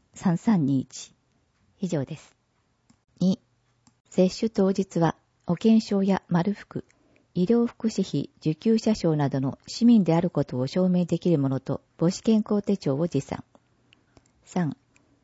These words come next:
委託医療機関に備えてある、平成三十年度、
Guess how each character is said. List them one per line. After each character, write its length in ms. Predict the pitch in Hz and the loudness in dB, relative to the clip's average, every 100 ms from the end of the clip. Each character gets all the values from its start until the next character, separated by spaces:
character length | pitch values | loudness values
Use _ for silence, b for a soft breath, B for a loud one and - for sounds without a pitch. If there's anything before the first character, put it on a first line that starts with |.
| - | -6
委 120 | 165 | -2
託 280 | - 226 233 | 0 2 2
医 40 | |
療 200 | 220 220 | 2 2
機 120 | 214 - | 0 -2
関 180 | 196 | 0
に 140 | 160 151 | 0 -2
備 280 | 165 170 170 | -2 0 0
え 40 | |
て 160 | - 131 | 0 -2
あ 60 | |
る、 160 | 127 - _ _ - | -2 -6 _ _ 0
平 180 | 226 | 0
成 220 | 233 226 220 | 2 2 0
三 240 | - 208 | 2 2
十 160 | 214 214 | 4 2
年 240 | 156 139 | 2 -2
度、 160 | 127 | -4